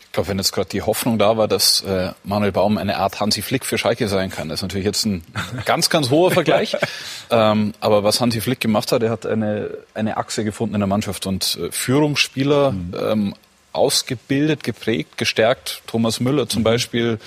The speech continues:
Speaker 1: Kimmich und so weiter, Boateng, da, da gab's eine Achse und dann haben die anderen Spieler funktioniert. Und bei Schalke gibt's, glaub ich,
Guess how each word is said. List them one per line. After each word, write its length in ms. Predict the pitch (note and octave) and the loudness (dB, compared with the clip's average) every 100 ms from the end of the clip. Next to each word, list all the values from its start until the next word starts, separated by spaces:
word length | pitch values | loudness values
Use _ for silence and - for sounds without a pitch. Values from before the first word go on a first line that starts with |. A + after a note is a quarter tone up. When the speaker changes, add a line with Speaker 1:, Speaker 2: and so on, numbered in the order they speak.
| - - | -16 -14
Speaker 1:
Kimmich 300 | - C3 B2+ | -4 -2 0
und 120 | A#2 A#2 | 0 0
so 100 | G#2+ | 2
weiter, 240 | A2+ A#2+ | 2 2
Boateng, 440 | G#2 A2 - B2 A#2+ | 2 2 2 0 -2
da, 60 | - | -2
da 100 | A2 | -2
gab's 240 | G#2 A2 - | 0 0 0
eine 120 | - | 0
Achse 280 | A#2 - C3+ | 0 0 0
und 100 | A#2 | 0
dann 120 | A2+ | 0
haben 100 | A2+ | 2
die 100 | A2 | 2
anderen 220 | A2 A#2 | 2 2
Spieler 420 | A2+ - A#2 A#2+ A#2 - - - | 0 0 2 4 2 -6 -18 -8
funktioniert. 640 | C3+ B2+ D3 D3+ A#2 - - - - - _ - | -4 -2 0 4 2 0 -20 -20 -20 -20 _ -4
Und 140 | G#2+ | 0
bei 100 | F#2+ | 2
Schalke 340 | - G#2 A#2 A2+ | 2 0 0 -4
gibt's, 260 | G#3+ - | -4 -2
glaub 160 | - F#3+ | 0 0
ich, 120 | B2 | -2